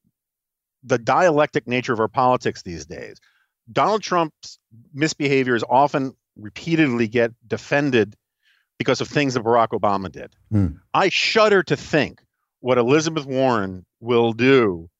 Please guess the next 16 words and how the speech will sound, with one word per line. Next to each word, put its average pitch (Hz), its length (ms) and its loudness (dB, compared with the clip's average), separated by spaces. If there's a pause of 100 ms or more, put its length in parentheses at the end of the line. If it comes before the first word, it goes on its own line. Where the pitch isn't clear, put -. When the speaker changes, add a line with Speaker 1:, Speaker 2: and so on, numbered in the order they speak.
(160)
Speaker 1:
citing 160 560 2
some 143 240 0
of 127 60 0
the 120 100 -2
things 127 260 -2
that 117 160 -2
Barack, 117 300 2 (220)
that, 123 180 0
that 117 180 0
Donald 127 280 -2
Trump 151 320 -2
has 113 180 -2
done 104 340 -2 (400)
as 120 200 -2
a 104 100 -4
precedent. - 520 -4